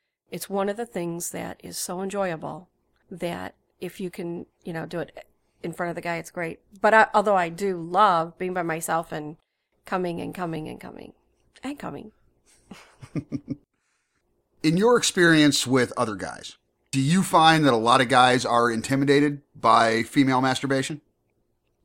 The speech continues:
Speaker 1: Intimidated or not comfortable with it.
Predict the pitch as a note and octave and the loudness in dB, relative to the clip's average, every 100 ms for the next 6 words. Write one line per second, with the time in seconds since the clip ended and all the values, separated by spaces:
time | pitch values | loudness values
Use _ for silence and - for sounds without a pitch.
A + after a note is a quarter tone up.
0 | _ _ _ B3 A#3+ D4+ D#4 D4 C4+ - | _ _ _ 0 2 -2 2 2 2 0
1 | G#3+ G3 - G#3+ G#3+ G#3 E3+ D3+ D#3 G2+ | -2 -2 -4 -6 -6 -8 -6 -6 -10 -12
2 | - | -14